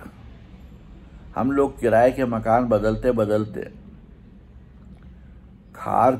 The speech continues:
के इलाके डांडा विलेज में पहुंच चुके थे। और जब मुझे आठवीं में दाखिला लेना था,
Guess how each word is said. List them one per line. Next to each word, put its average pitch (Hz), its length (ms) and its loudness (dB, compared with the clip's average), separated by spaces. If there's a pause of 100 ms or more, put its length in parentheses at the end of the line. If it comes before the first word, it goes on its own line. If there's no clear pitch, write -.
के 120 140 -2 (600)
इलाके 110 420 0 (1200)
डांडा 107 340 2
विलेज 117 440 0
में 120 140 -4
पहुंच 110 320 -4
चुके 110 240 -10
थे। - 200 -16 (2000)
और 151 460 0 (1400)
जब 135 160 2
मुझे 135 260 -4
आठवीं 123 540 -2
में 135 200 -4 (1500)
दाखिला 98 380 0
लेना 120 340 -2
था, - 300 -14